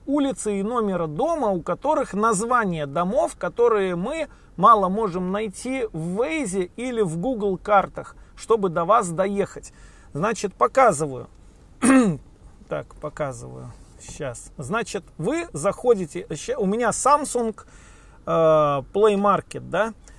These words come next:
и получается, вы нажимаете, первый шаг, это, э,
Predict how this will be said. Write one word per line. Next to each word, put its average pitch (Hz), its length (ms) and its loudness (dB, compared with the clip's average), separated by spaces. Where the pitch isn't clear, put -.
и 269 160 -2
получается, 208 960 2
вы 247 220 -2
нажимаете, 214 960 0
первый 233 340 6
шаг, 160 460 -4
это, 220 480 4
э, 165 880 -2